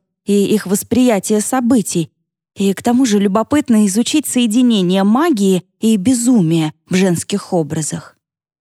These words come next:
«Видишь», отмечает Элис, возвращаясь с двумя коктейлями. «Я говорила тебе, она великолепна».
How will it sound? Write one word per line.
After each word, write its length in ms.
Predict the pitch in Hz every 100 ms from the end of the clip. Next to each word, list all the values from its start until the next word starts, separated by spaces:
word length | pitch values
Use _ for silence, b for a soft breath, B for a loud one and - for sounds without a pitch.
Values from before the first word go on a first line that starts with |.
| _ _ -
«Видишь», 600 | 190 359 392 294 196 -
отмечает 640 | - 151 156 - 151 156 160
Элис, 300 | 202 233 -
возвращаясь 600 | 165 151 160 - 185 180
с 20 |
двумя 320 | 147 156 156 151
коктейлями. 640 | 165 - 143 165 151 156 _ _ _ _ _
«Я 180 | - 220
говорила 520 | 214 233 247 311 330
тебе, 420 | 214 185 180 185 185
она 240 | 220 233
великолепна». 880 | 240 269 294 359 359 359 - - 165